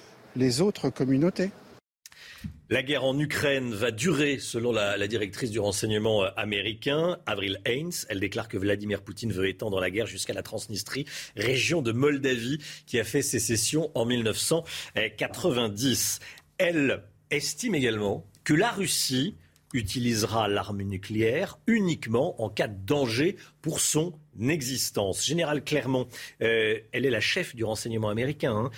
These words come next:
Speaker 2: Elle dit, elle fait cette déclaration au sujet de l'utilisation de, de l'arme nucléaire. Comment est-ce que vous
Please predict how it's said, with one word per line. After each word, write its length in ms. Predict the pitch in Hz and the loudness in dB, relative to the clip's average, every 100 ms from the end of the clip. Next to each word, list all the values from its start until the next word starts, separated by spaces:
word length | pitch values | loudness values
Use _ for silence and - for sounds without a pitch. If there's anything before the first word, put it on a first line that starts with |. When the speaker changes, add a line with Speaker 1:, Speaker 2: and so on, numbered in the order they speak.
| - - - | -12 -12 -2
Speaker 2:
Elle 280 | 120 120 110 | -2 -2 -6
dit, 260 | 127 165 156 - | -4 -4 -6 -8
elle 120 | - 110 | -4 -2
fait 120 | 143 | -2
cette 180 | 123 113 | -2 -2
déclaration 500 | 113 131 127 127 143 | 0 0 -2 -2 -4
au 40 | |
sujet 320 | 107 120 127 | -4 -2 0
de 320 | 113 107 104 - - | 2 4 2 -2 -6
l'utilisation 720 | 107 110 113 107 107 - 135 | -6 -4 -2 0 0 -2 -2
de, 200 | 107 101 | 0 0
de 160 | 107 113 | 2 2
l'arme 320 | 117 110 110 | 2 2 0
nucléaire. 480 | 113 110 139 165 - | 0 2 2 2 0
Comment 160 | 170 | -2
est-ce 100 | 165 | -2
que 80 | - | -4
vous 280 | 120 120 | -8 -8